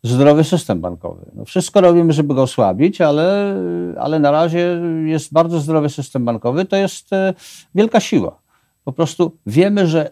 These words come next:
z sektora finansowego nie przychodzi, no chyba że zaczniemy wariować w tych sprawach frankowych, e, tych, tych kredytów frankowych, ale, e,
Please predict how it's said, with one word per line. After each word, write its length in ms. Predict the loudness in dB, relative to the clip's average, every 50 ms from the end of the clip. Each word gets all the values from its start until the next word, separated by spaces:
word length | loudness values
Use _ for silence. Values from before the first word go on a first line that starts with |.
| _ -16
z 220 | -16 -14 -10 -6
sektora 480 | -4 -4 -6 -6 _ -2 0 0 0 -2
finansowego 760 | -2 -2 -2 -2 -2 -2 -2 -2 -2 -2 -2 -2 -2 -2 -2
nie 180 | -2 0 -2 -2
przychodzi, 680 | -4 -6 -10 -10 -8 -4 0 0 0 2 2 0 -2
no 220 | -2 -4 -8 -8 -8
chyba 300 | -8 -6 -4 -2 -2 -2
że 120 | -2 -2
zaczniemy 460 | -4 -4 -4 -6 -4 -4 -2 -2 0
wariować 500 | 2 2 2 2 2 0 2 0 -2 -2
w 60 | -4 -12
tych 140 | -18 -18
sprawach 380 | -12 -6 -4 -4 -2 -2 -4 -6
frankowych, 600 | -6 -6 -6 -4 -2 -4 -2 -2 -4 -6 -6 -8 _ _ -20 -20 -20 -20 _ _
e, 640 | -4 -2 0 2 2 2 2 0 0 -2 -4 -6 -8 -8
tych, 140 | -8 -10 -8
tych 220 | -8 -8 -12 -8 _
kredytów 420 | 0 0 2 2 2 0 0 -2
frankowych, 560 | -2 -4 -4 -2 -4 -4 -4 -4 -4 -6 -6
ale, 240 | -6 -4 -2 -2 -2
e, 60 | -2